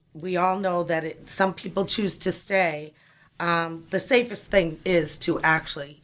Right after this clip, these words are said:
evacuate before anything happens. Once you've weatherproofed the house,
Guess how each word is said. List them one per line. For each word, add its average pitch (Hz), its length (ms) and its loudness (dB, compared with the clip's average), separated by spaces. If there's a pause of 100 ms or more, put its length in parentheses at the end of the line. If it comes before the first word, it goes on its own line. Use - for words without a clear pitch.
(100)
evacuate 147 840 -2 (280)
before 143 580 -4
anything 143 340 -10
happens. 131 480 -6 (280)
Once 277 280 2
you've 214 120 -10
weatherproofed 196 640 -2
the 180 120 -4
house, 170 480 0